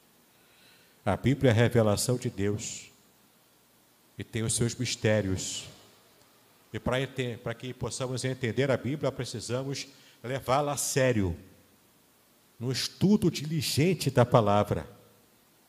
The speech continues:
Muitas vezes negligenciamos a própria frequência na escola bíblica dominical.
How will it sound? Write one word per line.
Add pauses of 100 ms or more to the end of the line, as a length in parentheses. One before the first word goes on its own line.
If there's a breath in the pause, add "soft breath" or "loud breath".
(1400)
Muitas
vezes
negligenciamos
a
própria
frequência
na
escola
bíblica
dominical.